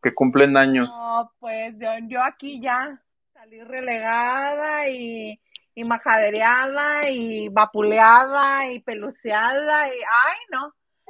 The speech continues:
Speaker 2: A ver con qué me encuentro el jueves con la Liliana. A ver qué me va a decir ella también.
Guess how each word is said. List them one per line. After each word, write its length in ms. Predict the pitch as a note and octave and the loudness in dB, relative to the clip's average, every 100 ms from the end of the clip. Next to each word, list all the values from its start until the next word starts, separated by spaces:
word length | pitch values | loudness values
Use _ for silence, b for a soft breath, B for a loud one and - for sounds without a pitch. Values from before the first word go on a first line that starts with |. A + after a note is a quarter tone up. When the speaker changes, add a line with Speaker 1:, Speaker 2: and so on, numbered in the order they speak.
| - | -4
Speaker 2:
A 180 | G#3+ A3 | 0 0
ver 200 | B3 C4+ | -2 -4
con 200 | D#4 D#4 | -8 -2
qué 100 | D#4+ | -2
me 120 | D#4 | -2
encuentro 380 | D4+ D4+ C#4 D4+ | -4 -6 -4 -6
el 60 | |
jueves 340 | D#4 D4 C4+ - | -2 0 0 -4
con 140 | C4+ | -4
la 100 | B3 | -4
Liliana. 600 | G#3+ G#3 G#3 G#3 G#3 G#3 - - | -2 -4 0 0 0 -10 -12 -4
A 220 | - F#3+ | 0 2
ver 180 | A#3+ G4 B4+ | 6 6 4
qué 120 | A4+ | 0
me 100 | E4+ | 2
va 140 | E4 E4+ | 6 6
a 60 | |
decir 280 | - E4 C#4+ | 4 0 0
ella 240 | C4+ C4+ | 0 -2
también. 540 | C4+ A#3 G#3 G#3+ G#3+ | 0 -2 0 -4 -6